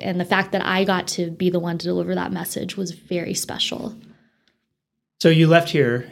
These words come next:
Speaker 2: and you didn't think you were going, well, you wanted to get away from Amarillo. And you not only came back, but you came back and, like, you work for Amarillo now. Is that a surprise to you? Or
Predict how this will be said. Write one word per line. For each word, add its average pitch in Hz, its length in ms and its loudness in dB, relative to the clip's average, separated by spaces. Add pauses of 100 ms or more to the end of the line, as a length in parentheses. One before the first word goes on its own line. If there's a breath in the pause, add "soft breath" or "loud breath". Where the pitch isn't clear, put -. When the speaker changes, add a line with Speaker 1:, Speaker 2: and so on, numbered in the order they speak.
Speaker 2:
and 123 380 2
you 131 80 0
didn't 120 240 2
think 120 260 -2
you 120 120 -4
were 113 340 -4 (400)
going, 110 280 -6 (200)
well, 147 160 8
you 156 100 6
wanted 170 220 8
to 147 40 2
get 139 120 4
away 120 200 2
from 117 160 -4
Amarillo. 117 480 -8 (480)
And 131 160 0
you 127 120 0
not 151 280 6
only 139 220 6
came 127 280 0
back, 120 280 -2
but 143 100 -6
you 123 120 -4
came 123 260 -2
back 117 300 -2
and, 123 120 0
like, 113 260 -4
you 113 140 0
work 113 360 -2
for - 240 -10
Amarillo 131 400 -8
now. 120 340 -8
Is 147 120 -4
that 143 180 2
a - 20 0
surprise 220 520 0
to - 140 -2
you? 277 300 -2 (240)
Or 170 80 2